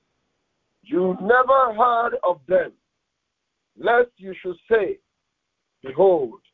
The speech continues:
I knew them." Yes, you have never had this. You have never known.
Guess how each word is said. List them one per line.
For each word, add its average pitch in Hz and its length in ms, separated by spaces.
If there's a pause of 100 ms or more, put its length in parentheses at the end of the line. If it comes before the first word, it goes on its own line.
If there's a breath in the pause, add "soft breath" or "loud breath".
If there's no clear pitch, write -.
(800)
I 117 140
knew 135 200
them." 110 300 (760)
Yes, 214 380 (1000)
you 127 100
have 135 100
never 175 380
had 165 240
this. 156 200 (1600)
You 123 80
have 123 120
never 175 460
known. 175 400